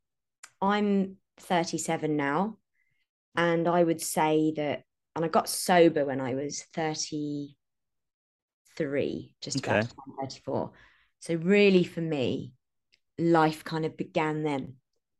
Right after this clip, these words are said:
Speaker 2: Yep.
Speaker 1: I'm, like, four years out in the world as a kind of function of
Speaker 2: Yeah, yeah.
Speaker 1: but many years before that, so the music story,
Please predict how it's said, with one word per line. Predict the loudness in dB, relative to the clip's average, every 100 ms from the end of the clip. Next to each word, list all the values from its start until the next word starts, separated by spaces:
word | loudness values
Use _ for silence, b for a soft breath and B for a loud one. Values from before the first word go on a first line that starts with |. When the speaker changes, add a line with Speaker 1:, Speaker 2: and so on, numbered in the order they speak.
| _ -2
Speaker 2:
Yep. | 2 2 2 _ _ -2
Speaker 1:
I'm, | 2 2
like, | 2 -2
four | -2 4 6 6
years | 8 6 6
out | 0 0
in | -2
the | -2
world | 0 0 -2 -6
as |
a | -12
kind | -10 -12
of | -10
function | -8 -8 -6 -2 2
of |
Speaker 2:
Yeah, | 4 4 4 2
yeah. | 0 -2 -4 -12 -20 b b b b b b b _ _ -2
Speaker 1:
but | 0
many | 2 4 4 4 4
years | 6 6 4
before | -4 -4 0 2
that, | 2 -2 -6
so | -4 -2
the | -2 0
music | 0 0 0 -4
story, | -6 -4 -2 0 -2 -4